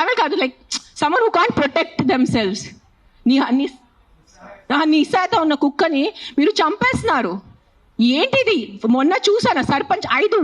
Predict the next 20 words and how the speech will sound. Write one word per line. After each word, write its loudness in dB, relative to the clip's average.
వందల 2
కుక్కల్ని 0
చంపారు. 0
ఐదు 0
వందలు. 0
ఆ -4
కుక్కలు 0
డెడ్ 0
బాడీ 0
ఇట్లా 0
పెట్టుకొని -4
ఇట్లా -2
నుంచొని 0
ఫోటోగ్రాఫ్స్ -2
తీస్తున్నారు. 0
మీకు 2
వన్ 2
పర్సెంట్ 0
భయం 2
లేదా? 0